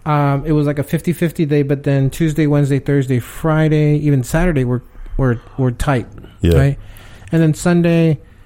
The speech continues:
Speaker 1: was good, and then I had one, like, basically a cheat meal because I had, um, I had stuff that just wasn't keto, right? Like, uh, what did I
Speaker 2: Mm-hmm.
Speaker 1: have? I had a <laughs>
Speaker 2: Fries,
Speaker 1: I had a
Speaker 2: burgers,
Speaker 1: microwave
Speaker 2: or
Speaker 1: burrito
Speaker 2: shakes.
Speaker 1: and fri-, and, uh,
Speaker 2: Ugh.
Speaker 1: chips.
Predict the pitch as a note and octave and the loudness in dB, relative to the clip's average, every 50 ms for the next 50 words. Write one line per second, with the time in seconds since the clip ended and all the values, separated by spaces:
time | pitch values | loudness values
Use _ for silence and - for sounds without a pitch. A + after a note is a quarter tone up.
0 | - - - - E3 D#3+ D3+ D3 C#3+ F3 F3 F3 E3+ E3 D#3 D3 D3+ D3 D3 D3 | -20 -20 -8 -2 0 0 0 2 2 2 2 2 2 2 2 4 4 4 4 4
1 | C#3 C#3+ D#3 D3 C#3+ C#3 D3 D3 D3 C#3+ C#3+ - - - D#3+ C#3 C#3 C3 - D#3 | 4 4 4 4 2 2 4 4 4 2 2 0 -4 -4 -2 0 0 0 0 0
2 | D3+ C#3+ - D3+ - C#3+ B2+ A#2 G#2+ - - D#3 B2+ B2 C#3+ C3 C3 B2+ B2+ - | -2 0 -2 -4 -4 -2 -2 -2 -2 -4 -4 -4 -4 -2 -2 0 0 0 -2 -2
3 | C3+ A#2+ B2 A#2+ A#2 B2+ B2 A#2+ A#2+ A2+ A2+ A2 A2+ A2 A2 A2 A#2 A#2 A#2 A#2 | -2 0 2 2 2 2 2 2 0 0 0 0 0 0 0 0 0 -2 -2 -4
4 | B2 B2 - - - - - - - - - - - - - - - D3+ D#3+ D#3 | -6 -6 -8 -12 -18 -18 -18 -18 -20 -20 -20 -20 -20 -20 -20 -8 -2 0 0 0
5 | C3+ - - D3+ - - B2 A#2 B2+ A#2+ - B2+ B2 A#2 A2+ F#2 - - C3 A#2 | 0 -2 -2 -4 -2 -2 -4 -4 -4 -4 -2 -2 -2 -2 -2 -2 0 0 0 0
6 | G#2+ A#2 B2 A#2+ A2+ A#2+ A2+ A2 A2+ A#2 - A#2 A2 - A#2 B2+ - - - - | 0 0 -2 0 -2 -2 -2 -2 -4 -4 -2 -2 -2 -2 -2 -4 -2 0 2 4
7 | - E3 - - - A2+ A#2+ A#2+ - - - - - - - - - - - - | 6 6 6 4 4 2 0 -2 -6 -10 -16 -20 -18 -16 -16 -16 -16 -18 -20 -20
8 | - - - - - - - - - - - - - - - - - - - - | -20 -20 -20 -20 -20 -20 -20 -20 -20 -20 -20 -20 -20 -20 -20 -20 -20 -20 -20 -20
9 | - - - - D#3+ G3+ G3 F3+ E3 E3+ - - - - - - - - F#3 - | -20 -10 -4 -2 0 2 2 2 2 0 0 -2 -4 -4 -4 -4 -2 -2 -2 -2
10 | - - F3+ - - - D3 - - - C3+ F2 E2+ E2+ E2+ F2 - - - - | -2 -4 -4 -4 -4 -6 -6 -6 -6 -2 0 2 4 4 4 2 0 -2 -6 -8
11 | - - - - F3 F3+ F3+ E3+ D#3+ D#3+ D#3+ E3 D#3 E3 D#3+ E3 D#3+ D#3 C#3 C3+ | -4 0 2 4 4 4 4 4 4 4 2 2 0 0 2 2 2 2 2 2
12 | C3+ C#3 D3 D3+ D3+ D#3 D3+ D3+ D3 C#3 C3+ C3+ - - C#3+ C3 B2+ - - D3 | 2 2 4 4 4 4 2 2 2 2 0 0 0 0 -2 -2 -2 -2 -2 0
13 | C3+ C3+ B2+ B2 - F2 D#2+ D2+ C3 B2 - - - - | 0 2 2 2 2 4 4 4 2 0 -2 -6 -14 -18